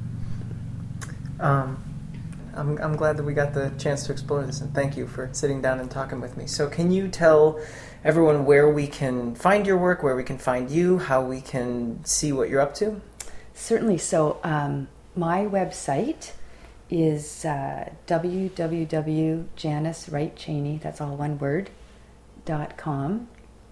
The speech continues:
Speaker 2: Guess that's the main thing. I don't do Facebook.
Speaker 1: Okay.
Speaker 2: <laughs> Um, I should probably. I miss out, I think, on things. Um, and, um, uh, through my, um,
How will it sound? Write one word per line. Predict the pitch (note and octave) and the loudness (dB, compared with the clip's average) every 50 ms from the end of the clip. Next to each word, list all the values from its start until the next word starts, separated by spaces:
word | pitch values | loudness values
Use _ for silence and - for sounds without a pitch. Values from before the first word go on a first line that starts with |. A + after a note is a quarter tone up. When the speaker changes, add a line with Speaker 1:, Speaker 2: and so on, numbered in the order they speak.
| - - - - | -20 -20 -12 -8
Speaker 2:
Guess | - B3 B3+ | -8 -8 -4
that's | - D4+ C#4+ - - | -4 -4 -6 -4 -4
the | - | -2
main | A#3 A3+ G#3+ G3+ G3+ | 0 2 2 0 0
thing. | A3+ A3+ A#3 A#3 | 0 -2 0 0
I | A3+ | 0
don't | A#3+ C4+ C#4 C4 | 0 0 -2 -4
do | - B3 | -6 -8
Facebook. | A#3 - - A#3 A3 - - - G3+ G#3 G3+ - G3+ - - - | -6 -2 -2 -2 -2 -4 -4 -2 -2 -2 0 -2 -4 -4 -2 4
Speaker 1:
Okay. | D3 G3 - - G#3 A3+ A#3+ - - F3 - - - - F#3 D3 C#3 D#3+ - - | 4 4 10 12 12 12 12 10 6 0 -2 -2 0 2 2 4 2 0 0 0
Speaker 2:
<laughs> | - | 0
Um, | F#3+ F3+ F3+ G3 F#3+ F3+ F3+ F3 E3+ E3+ - | 2 4 6 8 8 8 8 6 2 0 -2
I | - E3+ | -4 -4
should | D#3+ - D4 D#4 A3+ | 0 2 0 0 2
probably. | G#3+ G3 F3 D#3+ D#3 D#3 D#3+ E3 | 4 4 4 4 4 2 2 2
I | E3+ | 2
miss | E3+ F3+ G3 F#3+ - | 2 0 0 0 0
out, | F#3+ F3+ E3+ D#3+ | 0 0 0 0
I | D#3 D3+ | -2 -2
think, | - D3 D3 F#3 - - - - - - - - - | 0 -2 -2 -2 -4 -8 -18 -20 -20 -20 -20 -12 -6
on | - D#3 D3+ | -4 -4 -2
things. | D3+ D#3 D3 D#3+ F3+ - - - - | -2 0 -2 -2 -2 -4 -8 -10 -6
Um, | - E3 D#3 D#3 D3+ D3+ D3 C#3+ C#3+ - - - - - - - - - | -4 0 0 2 0 0 0 -2 -6 -10 -16 -20 -20 -20 -20 -20 -8 -2
and, | F#3 F3 E3 E3 E3 D#3+ D#3+ - - | 0 2 4 4 2 2 0 -2 -4
um, | E3+ D#3+ D3+ D3+ D3 D3 D3 C#3+ C#3+ C#3 C#3+ - - - | -2 -2 0 0 -2 -2 -2 -2 -4 -6 -6 -6 -2 2
uh, | F3 E3+ E3 | 4 4 4
through | - - - A#3 A#3 A3+ | 2 0 0 2 4 6
my, | A3 G3+ F#3+ F#3+ F#3 F3+ | 6 6 6 4 2 0
um, | - - D#3+ D3+ D3+ D3 D3 C#3+ C#3 C#3 C#3+ C#3 C#3 | -2 -2 -2 0 0 0 0 -2 -2 -4 -6 -6 -10